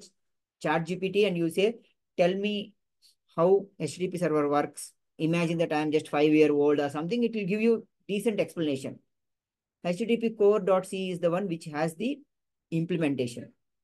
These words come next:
And in that, you don't have any accept. Even if that A P I is there, you can rewrite it saying that your Jasmine parser will say that, "I am starting the H T T P server,"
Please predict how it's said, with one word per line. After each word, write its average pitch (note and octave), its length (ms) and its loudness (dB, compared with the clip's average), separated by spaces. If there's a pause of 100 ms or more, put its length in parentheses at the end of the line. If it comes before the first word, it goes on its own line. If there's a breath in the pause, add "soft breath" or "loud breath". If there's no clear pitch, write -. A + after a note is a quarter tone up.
(180)
And F#3 180 0
in F#3+ 200 0
that, B3+ 240 4 (1600)
you F3 120 0
don't G3+ 220 2
have G#3+ 140 4
any F#3+ 240 0
accept. F3+ 540 -2 (1200)
Even G3+ 240 2
if G#3+ 120 4
that G#3 160 4
A F#3 120 2
P G#3 160 2
I G#3 60 6
is G3+ 200 4
there, G3 220 0 (540)
you E3+ 140 -4
can F3 180 -2
rewrite G3 440 2
it G3 140 -2
saying D#3 400 -2
that F3+ 200 0 (140)
your D3 220 -2
Jasmine C#3+ 580 -2
parser D#3 340 0
will C#3+ 140 -2
say C3+ 200 -2
that, F#3+ 220 -2 (1200)
"I D3 120 0
am A3+ 180 0
starting F#3 420 0
the F#3+ 80 2
H D#3 140 0
T E3 60 -14
T E3 120 -2
P D3+ 120 -2
server," C3 400 -4